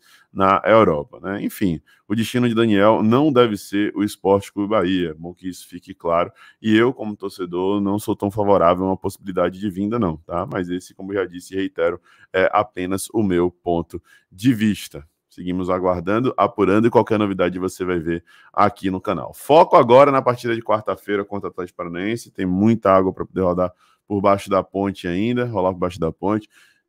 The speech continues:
E qualquer coisa referente a esse jogo, a Copa do Brasil e qualquer tipo de novidade de movimentações do mercado, você vai ver aqui no canal. Valeu?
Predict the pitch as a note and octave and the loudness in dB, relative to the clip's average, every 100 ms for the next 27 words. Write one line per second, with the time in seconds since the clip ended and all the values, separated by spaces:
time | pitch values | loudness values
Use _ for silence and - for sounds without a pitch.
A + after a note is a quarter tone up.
0 | - F2+ G2+ G2 A2 A2 G#2 G2+ G2+ G2 | -18 -4 -2 -2 -6 -4 -4 -4 -6 -8
1 | G2 F#2 F2+ G2 F#2+ - E2 E2+ A2+ A2+ | -8 -8 -8 -8 -10 -10 -10 0 4 4
2 | G2 F#2 F2 F2 - E2+ E2 E2 G2 A2+ | 2 -2 -2 -6 -8 -8 -6 -6 -4 0
3 | G#2+ G2 F#2+ F2 F#2+ - - F#2+ F2+ F2 | 0 0 -2 -2 -4 -6 -10 -8 -6 -4
4 | F2 F2+ E2+ F#2 F#2 F#2+ F2+ C3 C#3+ - | -4 -4 -6 -6 -10 -10 -10 -10 -6 -4
5 | G#2 G#2 G#2+ F#2 F#2+ E2+ E2+ - E2+ F#2 | -4 -6 -10 -6 -6 -6 -10 -14 -18 -18
6 | D2+ C#2+ G#2+ F#3 - | -18 -6 0 2 0